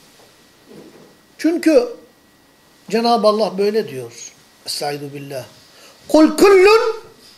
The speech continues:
ya'melu ala şakileti." De ki, herkes kendi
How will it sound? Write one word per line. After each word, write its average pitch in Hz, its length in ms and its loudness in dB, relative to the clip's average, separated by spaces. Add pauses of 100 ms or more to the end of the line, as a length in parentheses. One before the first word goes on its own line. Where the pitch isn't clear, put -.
(280)
ya'melu 269 760 2 (500)
ala 175 340 0
şakileti." - 680 -10 (2500)
De 285 140 4
ki, 381 300 4 (760)
herkes 349 920 2 (3000)
kendi 226 540 -4